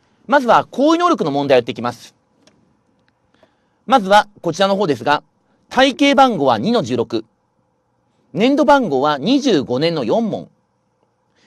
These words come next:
こちら体系番号と年度番号が書かれています。こちらの方をね、ページ数は特に言いませんが、ぜひこのあたりで自分のご-、ご-、合格ゾーン、もしくは過去問集からね、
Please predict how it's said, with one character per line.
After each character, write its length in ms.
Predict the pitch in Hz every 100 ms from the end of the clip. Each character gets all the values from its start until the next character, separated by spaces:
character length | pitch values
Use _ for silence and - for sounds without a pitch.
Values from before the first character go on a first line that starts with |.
| _ _ _ _ -
こ 120 | 240
ち 80 | 247
ら 80 |
体 220 | - 247 269
系 180 | 285
番 200 | 285 285
号 100 | 190
と 100 | 135
年 200 | 117 156
度 80 | 214
番 160 | 262 240
号 80 | 143
が 60 |
書 40 | 117
か 60 |
れ 60 | 135
て 60 |
い 20 | 101
ま 100 | 107
す。 180 | _ _ _ _ _ _ _ _ _ _ _
こ 140 | -
ち 80 | -
ら 80 | 277
の 80 | 285
方 160 | 311
を 40 | 196
ね、 140 | - -
ペ 140 | 254
ー 40 | 285
ジ 120 | 285
数 140 | -
は 100 | 247
特 180 | 180 208
に 120 | 147
言 60 | 131
い 40 |
ま 120 | 160 165
せ 120 | 156
ん 60 |
が、 180 | 127 147 - _ _
ぜ 120 | 277 262
ひ 80 |
こ 140 | - 208
の 80 | 240
あ 60 |
た 100 | 254
り 60 | 208
で 120 | - -
自 200 | 135 156
分 80 |
の 140 | 185 175
ご-、 280 | 143 147 143
ご-、 140 | 151 139
合 200 | 170 180
格 220 | 185 180
ゾ 100 | 202
ー 60 |
ン、 60 | 80 _ _ -
も 80 | 180
し 80 | -
く 60 |
は 80 | 127
過 120 | 120
去 100 | 170
問 140 | 214 247
集 140 | 208
か 100 | 131
ら 60 | 113
ね、 160 | 139